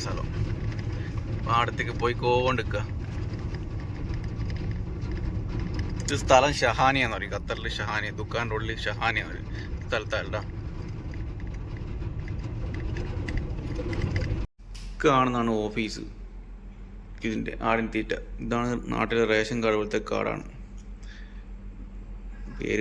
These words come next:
കാണിക്കാൻ ശരിയാവില്ല. അപ്പോൾ ഈ കാർഡിലുണ്ടാവും മാസത്തിൽ ഒരു ഇത്. നമ്മൾ, നമ്മളെ ഫാമിൽ എത്ര ആടുണ്ട്, പശുവുണ്ട്, അതിനനുസരിച്ചിട്ടാണ് സാധനം വരിക.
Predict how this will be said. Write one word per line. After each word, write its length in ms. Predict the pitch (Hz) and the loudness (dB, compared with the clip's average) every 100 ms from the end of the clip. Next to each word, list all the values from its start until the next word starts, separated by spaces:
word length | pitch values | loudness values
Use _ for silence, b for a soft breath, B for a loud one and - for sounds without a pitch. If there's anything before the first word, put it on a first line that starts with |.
| 107 | 2
കാണിക്കാൻ 260 | 104 107 110 | 0 -2 -2
ശരിയാവില്ല. 280 | 104 107 98 - - - B B B B - - - | -2 -2 -4 -6 -8 -8 B B B B -8 -6 -4
അപ്പോൾ 140 | 113 117 | 0 0
ഈ 40 | 113 127 | 2 4
കാർഡിലുണ്ടാവും 680 | 123 131 123 120 110 98 - - - - - - - 120 | 6 6 4 4 4 2 -2 -12 -12 -10 -12 -12 -6 0
മാസത്തിൽ 400 | 113 117 113 113 113 | 0 0 -2 0 0
ഒരു 140 | 113 - - - | 0 -2 -6 -4
ഇത്. 120 | 107 110 - - - - - - - - B B B B B B B - - - - - - - - | -2 -2 -4 -12 -12 -12 -12 -10 -10 -10 B B B B B B B -10 -10 -10 -8 -10 -8 -8 -6
നമ്മൾ, 180 | 123 120 | -2 2
നമ്മളെ 240 | 117 120 113 | 2 2 4
ഫാമിൽ 280 | 113 120 120 | 6 6 2
എത്ര 180 | - 117 113 - - - 110 | 4 6 6 2 -8 -2 4
ആടുണ്ട്, 360 | 113 117 117 113 113 B B - | 6 6 4 2 0 B B -2
പശുവുണ്ട്, 460 | 110 113 117 113 113 - B - | 0 2 2 2 0 -2 B -2
അതിനനുസരിച്ചിട്ടാണ് 600 | 120 117 110 110 107 113 107 | 2 2 2 0 2 2 2
സാധനം 200 | 107 107 | 2 2
വരിക. 180 | 107 104 | 0 0